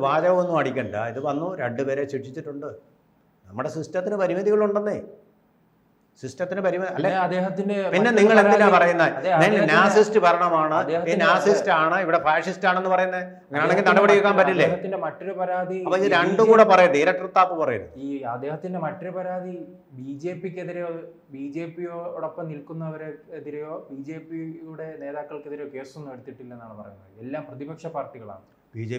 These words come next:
Speaker 1: പിക്കാർക്ക് അഴിമതി ചെയ്യാതിരിക്കുന്നതിനിപ്പോൾ അതും ഒരു കുറ്റമായിട്ട് വന്നു. എന്നാ ഇനിയിപ്പോൾ ബി ജെ പിക്കാരെ കൊണ്ട് നിങ്ങൾ അഴിമതി അങ്ങ് ചെയ്യിപ്പിക്ക്, എന്നിട്ട് അവരെ അറസ്റ്റ് ചെയ്യാം. ബി ജെ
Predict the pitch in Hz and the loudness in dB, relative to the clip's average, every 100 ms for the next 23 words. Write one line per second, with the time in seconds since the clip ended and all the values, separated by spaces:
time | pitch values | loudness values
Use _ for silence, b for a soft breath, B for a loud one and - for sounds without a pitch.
0 | 127 131 139 139 123 123 131 135 131 127 | -10 -6 -6 -4 -6 -6 -8 -8 -8 -6
1 | 131 120 123 127 123 117 127 - b b | -8 -10 -12 -12 -12 -12 -16 -18 b b
2 | 110 123 139 127 120 113 110 101 95 90 | -8 -4 -2 -4 -6 -8 -10 -10 -14 -20
3 | 90 98 - _ _ _ 117 127 135 160 | -20 -20 -20 _ _ _ -8 -8 -6 -4
4 | 139 156 165 175 175 175 180 185 180 180 | -4 -2 -2 -2 0 0 -2 -4 -4 0
5 | 165 156 180 185 185 180 175 170 143 101 | 0 0 -2 -2 -4 -6 -6 -6 -10 -12
6 | 101 _ 156 160 156 160 156 160 156 160 | -20 _ -8 -4 -2 -2 -6 -8 -14 -16
7 | 165 _ _ _ _ _ _ _ _ _ | -20 _ _ _ _ _ _ _ _ _
8 | _ _ - 120 151 | _ _ -12 -6 -4